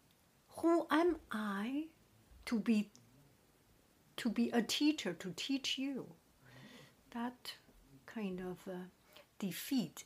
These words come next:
itself as, uh, learning while asleep. So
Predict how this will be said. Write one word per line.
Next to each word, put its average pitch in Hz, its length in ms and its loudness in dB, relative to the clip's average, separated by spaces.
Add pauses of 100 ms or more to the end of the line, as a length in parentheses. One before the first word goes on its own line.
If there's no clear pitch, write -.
itself - 800 -4 (260)
as, 180 360 0 (1040)
uh, - 40 -8 (800)
learning 190 880 4
while 175 600 -2
asleep. 190 680 -6 (2500)
So 170 600 -2